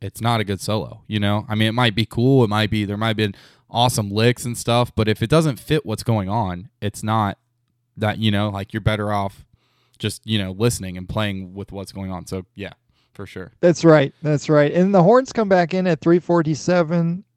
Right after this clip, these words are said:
Speaker 2: Um, it's another moment where it sounds like a melodic shout chorus almost, you know, if you think about where it, where you would place it in the arrangement. The energy builds from the drums and the rhythm section, and then they move downward dynamically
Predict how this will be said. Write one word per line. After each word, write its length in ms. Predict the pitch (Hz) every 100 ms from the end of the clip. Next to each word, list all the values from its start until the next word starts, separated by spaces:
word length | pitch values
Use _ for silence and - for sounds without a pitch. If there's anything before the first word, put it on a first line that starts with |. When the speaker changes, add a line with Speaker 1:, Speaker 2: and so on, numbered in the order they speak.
| _ _ _ _ _ _
Speaker 2:
Um, 360 | 156 156 156 151
it's 180 | 147 170
another 320 | 185 226 220
moment 360 | 185 185 190
where 140 | 170 160
it 80 | -
sounds 360 | 175 165 165
like 160 | 165 156
a 80 | 151
melodic 520 | 151 147 151 156 -
shout 380 | - 151 156 -
chorus 540 | - 170 180 175 -
almost, 720 | 147 156 156 160 175 - - _ _ _ -
you 160 | 156 156
know, 160 | 151
if 120 | 156 160
you 120 | 151
think 220 | 170 160
about 240 | 151 147
where 200 | 143 151
it, 180 | 151 143 _ _ _
where 120 | 160 160
you 180 | 170
would 160 | 156 -
place 320 | - 175 165
it 140 | 180 170
in 140 | 180
the 120 | 165
arrangement. 640 | 160 156 165 - 180 180 _ _ - _ -
The 180 | 170 190
energy 360 | 220 180 208
builds 380 | 156 190 190 185
from 180 | 180 170
the 80 | 156
drums 640 | 147 160 160 165 165 - _ _ -
and 180 | 165 165
the 60 |
rhythm 320 | 160 165 156 147
section, 560 | 165 156 - 160 156 _ _ _ _ -
and 120 | 165
then 120 | 190
they 120 | 202 180
move 280 | 175 147
downward 480 | 156 156 185 190 180
dynamically 880 | 151 143 143 185 208 147 165 127